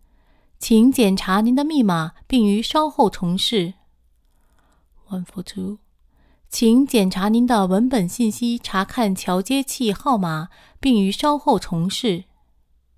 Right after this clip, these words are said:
One four three。请输入桥接器号码并按井号。One four four。抱歉，您提交的号码不正确。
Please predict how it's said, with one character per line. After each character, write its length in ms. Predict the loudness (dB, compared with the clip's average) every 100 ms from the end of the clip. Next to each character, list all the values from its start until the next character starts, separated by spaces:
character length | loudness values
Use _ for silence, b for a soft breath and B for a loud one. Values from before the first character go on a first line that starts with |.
| _ _ _ _ _ _ _ _ _ _ _ _ _ _ _ _ _ _ _ -14
One 160 | -14
four 160 | -12 -14
three。 460 | -14 -12 -10 -10 -14 _ _ _ _ _ _ _ _ _ _ _
请 280 | -2 2 2
输 200 | 0 -2
入 220 | 0 0
桥 260 | 0 -2 -2
接 220 | -2 -4
器 220 | -4 -6
号 260 | -4 -2 0
码 280 | 0 -2 -4
并 260 | -2 0
按 200 | 0 0
井 260 | -2 -4 -6
号。 540 | -6 -4 -4 -6 -16 _ _ _ _ _ _ _ _ _ _ _
One 200 | -10 -10
four 180 | -10 -12
four。 360 | -10 -12 -12 -14 _ _ _ _ _ _ _
抱 220 | 0 0
歉， 420 | 0 -2 -2 -2 -8 _ _ _
您 260 | 2 2 2
提 220 | 0 -2
交 200 | 0 0
的 80 | 0
号 220 | 0 0
码 260 | 2 -2 -4
不 140 | -6
正 240 | -2 -2
确。 380 | -2 -2 -2 -4